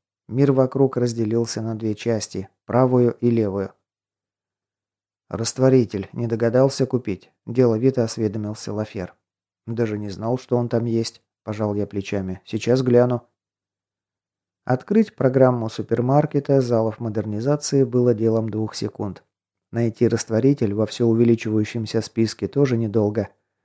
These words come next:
Двести монет. Однако. Вход монета, выход десять. Не оригинально, но ход мыслей менеджеров компании становился понятным. "Ветошь там еще сразу посмотри. Чем-то же нужно будет оттирать",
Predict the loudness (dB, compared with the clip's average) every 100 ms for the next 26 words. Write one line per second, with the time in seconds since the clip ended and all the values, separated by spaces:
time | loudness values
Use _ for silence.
0 | _ _ _ -4 2 4 4 2 0 2
1 | 2 0 -2 -8 -12 _ _ -4 -4 -2
2 | -4 -6 -6 -10 -14 _ _ _ _ 2
3 | 4 4 4 2 2 2 4 4 4 2
4 | 4 0 0 -6 -10 _ _ _ -4 2
5 | 4 4 6 4 4 2 0 -4 -4 2
6 | 2 4 2 2 2 2 4 2 4 4
7 | 2 2 -2 0 0 0 0 -2 -2 -4
8 | -2 -2 -2 -6 -4 -2 -2 -6 -10 -14
9 | -16 _ _ _ _ _ _ _ _ _
10 | _ _ _ _ _ _ _ _ -2 4
11 | 4 4 0 0 0 0 -4 -2 2 2
12 | 0 -8 -6 -6 0 0 0 _ _ _
13 | 0 2 2 0 -2 0 2 2 2 2
14 | 2 0 -2 2 2 4 0